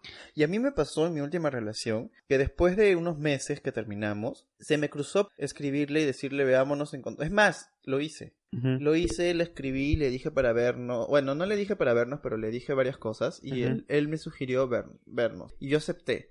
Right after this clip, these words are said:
Speaker 1: pero luego me puse a pensar y dije, o sea, si es que llegan a tocar el tema de, de regresar o volver a intentarlo porque no, porque aún se quieren, etcétera, hay que poner en una balanza cuál es la, la verdadera razón, ¿no? Y, y en mi caso era más que nada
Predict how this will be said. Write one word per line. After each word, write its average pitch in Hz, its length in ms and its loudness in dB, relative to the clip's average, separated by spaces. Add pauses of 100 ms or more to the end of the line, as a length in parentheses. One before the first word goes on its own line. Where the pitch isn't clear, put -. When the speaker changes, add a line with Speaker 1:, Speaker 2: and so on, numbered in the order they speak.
Speaker 1:
pero 143 160 -2
luego 165 200 2
me 170 100 -2
puse 151 220 -4
a 175 60 -10
pensar 135 320 -2
y 135 40 -2
dije, 135 560 -4
o 120 140 -2
sea, 110 560 0
si - 180 -12
es 120 120 -4
que 120 160 -4
llegan 156 260 0
a 190 80 -4
tocar 135 240 0
el 139 100 0
tema 143 320 -2
de, - 320 -4
de 120 180 2
regresar 113 640 0
o 117 60 2
volver 110 260 0
a 120 40 -2
intentarlo 113 500 0
porque - 180 -10
no, 107 320 -4
porque - 220 -8
aún 107 100 -4
se 123 100 -10
quieren, 113 300 0
etcétera, 107 480 -4 (140)
hay 131 140 -4
que 160 160 2
poner 135 280 -6
en 151 80 -2
una 165 160 0
balanza 131 400 0
cuál 123 160 2
es 135 80 -2
la, 131 240 -4
la 120 140 -4
verdadera 117 420 0
razón, 120 580 -2
¿no? 113 200 -6
Y, 120 320 -8
y 131 160 -8
en 120 100 -8
mi 123 80 -10
caso 135 400 -2
era 143 140 0
más 139 260 -6
que 135 140 -6
nada 127 500 -4